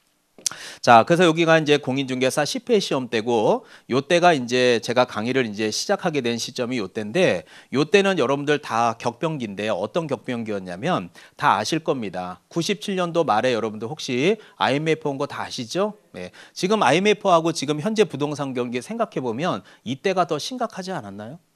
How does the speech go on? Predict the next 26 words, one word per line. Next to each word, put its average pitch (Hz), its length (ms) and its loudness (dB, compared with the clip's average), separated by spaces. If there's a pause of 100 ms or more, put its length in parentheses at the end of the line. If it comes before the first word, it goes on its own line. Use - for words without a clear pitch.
(1080)
그렇지 - 220 -4
않아요? 156 380 0 (360)
지금은 220 560 2
뭐 165 140 0
부동산 202 460 0
가격만 180 500 -4
지금 156 200 -6
뭐 151 140 -4
떨어져서 156 640 -2
뭐 131 340 -4
앞으로 147 300 -6
삼십 - 300 -10
프로 160 160 -4
더 113 140 -8
떨어진다, 139 500 -4
뭐 131 320 -4
몇 107 140 -8
프로 160 140 -4
더 127 120 -4
떨어-, 139 220 -4
뭐 135 120 -12
더, 139 100 -6
더 127 120 -8
이런 175 220 2
얘기들 170 200 -2
나오지만 123 640 0